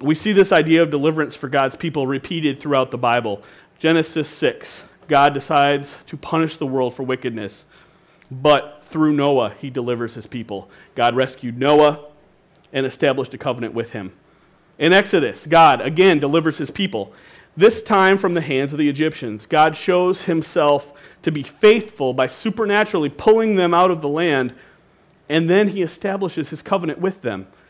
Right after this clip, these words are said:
They are his rescued people. This is the pattern God uses. It continued in Israel, right? God's people are given a king and delivered from the people around them, and God establishes his covenant with David.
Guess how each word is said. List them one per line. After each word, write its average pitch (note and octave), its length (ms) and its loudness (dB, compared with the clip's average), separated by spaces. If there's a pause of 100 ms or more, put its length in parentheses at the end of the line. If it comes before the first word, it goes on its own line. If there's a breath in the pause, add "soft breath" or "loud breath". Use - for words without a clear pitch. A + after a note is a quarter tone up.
(640 soft breath)
They E3 160 4
are G#3 140 4
his F3 240 0
rescued D#3+ 500 -4
people. A2 400 -8
This G3 300 2
is A#3 180 -4
the A3 160 2
pattern F3+ 720 0
God D3 300 2
uses. D#3 380 -4
It - 140 -12
continued A3+ 680 2
in E3+ 200 0
Israel, F#3 420 0
right? D#3 300 2 (640 loud breath)
God's F#3+ 280 6
people A3+ 280 2
are F#3+ 120 6
given F#3+ 240 2
a C#3+ 40 0
king B3+ 640 0
and F3 260 2
delivered G3+ 460 2
from F#3 180 0
the D#3+ 80 -6
people G#3 400 -2
around E3+ 360 2
them, A#3 280 -2 (320 soft breath)
and E3+ 140 0
God F#3 160 6
establishes A3 600 0
his G3 120 -12
covenant F#3+ 360 -2
with E3 100 -6
David. E3+ 480 0